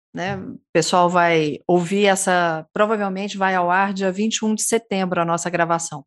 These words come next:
Mas ontem foi ao ar uma que eu fiz com a fonoaudióloga da Globo de São Paulo, porque eu falei com ela que a minha voz mudou muito.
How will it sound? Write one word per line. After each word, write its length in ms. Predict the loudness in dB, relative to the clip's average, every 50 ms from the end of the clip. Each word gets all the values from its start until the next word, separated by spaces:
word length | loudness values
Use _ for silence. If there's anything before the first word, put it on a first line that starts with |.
| _ _ _ _ -2
Mas 260 | 0 2 2 2 2
ontem 340 | 2 2 2 2 2 0 0
foi 220 | 0 0 2 2
ao 200 | 4 4 4 4 2
ar 240 | 2 2 2 0
uma 180 | -2 -2 -4 -4
que 120 | -2 -2
eu 60 | -2 -2
fiz 340 | -2 -4 -6 -6 -6 -4
com 100 | -2 -2
a 60 | -2 -2
fonoaudióloga 600 | 0 0 0 2 2 2 2 2 2 2 2 0
da 100 | 0 0
Globo 320 | 0 -2 -4 -4 -6 -6
de 80 | -8 -6
São 220 | -4 -4 -4 -2
Paulo, 380 | 0 0 0 0 0 -2 -8 _ _ _ _ _ -2
porque 240 | -2 0 2 2 2
eu 60 | 2
falei 260 | 2 2 0 0 0
com 120 | 0 0 0
ela 160 | 0 0 -2
que 80 | -2 -2
a 40 |
minha 280 | 0 0 0 0 0 -2
voz 280 | -2 -4 -4 -4 -4 -4
mudou 260 | -6 -4 -4 -2 -2
muito. 440 | -2 -2 -4 -4 -6 -10 -14 -20